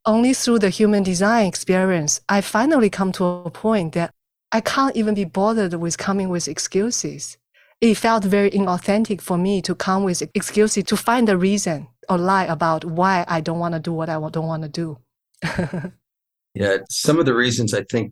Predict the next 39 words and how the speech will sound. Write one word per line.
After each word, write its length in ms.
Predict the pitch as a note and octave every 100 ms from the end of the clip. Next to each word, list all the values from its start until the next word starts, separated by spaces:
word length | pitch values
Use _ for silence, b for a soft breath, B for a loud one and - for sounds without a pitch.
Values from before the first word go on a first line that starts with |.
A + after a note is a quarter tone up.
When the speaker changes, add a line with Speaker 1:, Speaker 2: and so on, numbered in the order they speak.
| A2
Speaker 2:
that 200 | G#2 F#2+
we 640 | G#2 A2+ A#2 A2 G#2 - -
end 220 | A#2 A2+
up 160 | G2
working 360 | G2+ G#2+ A2+ A2
with 180 | G2 -
conditioning 560 | - G2+ A#2 - G#2+
for 220 | G2 - G2
a 80 |
while, 380 | F2+ G2+ A2 G#2
or 120 | F#2+
this 180 | F#2 G2
process 480 | - - G#2 - G#2
of 80 | F#2+
deconditioning 880 | G#2 G#2 F#2+ G#2 - G2+ F#2+ F#2 - -
can 180 | - G#2+
play 220 | G2+ A#2+
out 180 | G#2+ F2+
longer 520 | F#2 G2 G#2 G#2 G#2
or 80 | F#2
go 180 | G2 F#2+
deeper, 500 | F2 A#2+ F#3 G2 F2+
is 220 | F2 G#2
because 540 | - A2 - F3+ D3
we 140 | A#2 A2
do 180 | B2 B2
get 200 | G#2 -
feedback 720 | - B2 A#2+ - E2 E2 -
from 180 | - F#2+
other 220 | F#2+ F#2
people. 580 | - D#3+ - F#2+ F2 F#2 _ _
In 160 | - G#2+
other 180 | B2+ B2+
words, 300 | G#2+ G#2+ G2+
if 120 | G2 -
we're 200 | G#2+ A2
looking 280 | G#2 A2+ G#2
at 160 | G2
the 440 | G#2+ G2 G2 F#2+